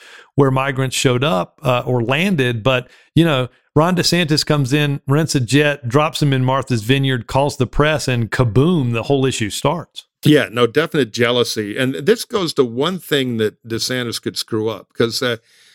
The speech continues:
Speaker 2: the crew around him in the governor's office, you know, the geniuses who said, "Hey, let's give out some free Subway sandwiches, lure a bunch of people onto a van, and then go drop them in Martha's Vineyard and cackle about it on Fox."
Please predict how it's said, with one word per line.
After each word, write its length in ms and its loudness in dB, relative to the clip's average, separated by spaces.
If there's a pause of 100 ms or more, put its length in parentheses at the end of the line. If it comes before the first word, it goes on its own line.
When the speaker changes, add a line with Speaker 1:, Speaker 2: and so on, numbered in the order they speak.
(200)
Speaker 2:
the 100 2
crew 380 0
around 420 -2
him 140 -2
in 120 -10
the 60 -8
governor's 560 -6
office, 560 -14 (480)
you 160 4
know, 120 -2
the 100 -4
geniuses 640 -4
who 100 -6
said, 300 -4
"Hey, 260 4
let's 220 -8
give 180 -2
out 160 -4
some 160 -10
free 240 -2
Subway 460 -4
sandwiches, 640 -6
lure 240 -2
a 60 -8
bunch 240 -8
of 80 -12
people 320 -4
onto 280 -6
a 60 -8
van, 360 -8
and 100 -12
then 140 -8
go 160 -4
drop 340 -10
them 100 -8
in 80 -8
Martha's 440 -10
Vineyard 440 -8
and 120 -18
cackle 400 -6
about 260 -6
it 120 -6
on 180 -16
Fox." 480 -6